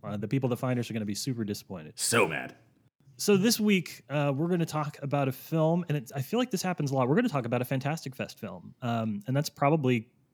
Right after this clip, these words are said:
Speaker 1: kudos to the, to the, uh, programmers at Fantastic Fest and wag of the finger to the distributors here, <laughs> because a lot of these movies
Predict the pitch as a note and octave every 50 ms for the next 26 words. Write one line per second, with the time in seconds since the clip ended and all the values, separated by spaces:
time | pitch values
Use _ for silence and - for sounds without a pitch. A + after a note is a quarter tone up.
0 | _ _ - - - - - F3 G3 A3 A3+ A#3+ A3+ - - - - F#3 F3+ D#3
1 | C#3 C3+ C3+ B2+ A#2 A2+ - _ _ _ _ _ _ - - C3+ B2 B2 A#2 A#2
2 | - A2+ A2+ G#2+ G#2 - - D3 D#3+ E3+ D3+ C3+ B2 A#2+ A2+ G2+ F2+ - - A#2
3 | G#2 - A#2+ A2 A2+ A2+ A2 - - A2 - A#2 G#2+ G#2 - - - _ _ _
4 | _ _ _ - A#2 A#2 A2 A#2+ B2 B2+ C3 C3 A#2 A2+ - - C3 C#3 C3+ B2
5 | A2+ A2 G#2+ - A#2+ A2 A2 G#2 G#2 G#2 G#2 - - A#2+ B2 A2+ G#2 F#2+ G2 G2+
6 | - C#3 C3 A2+ G#2+ - - - - A2+ A#2 A2 G#2 A2+ A2 B2+ B2+ B2 A#2+ C#3
7 | C#3+ C3 C3+ B2+ A#2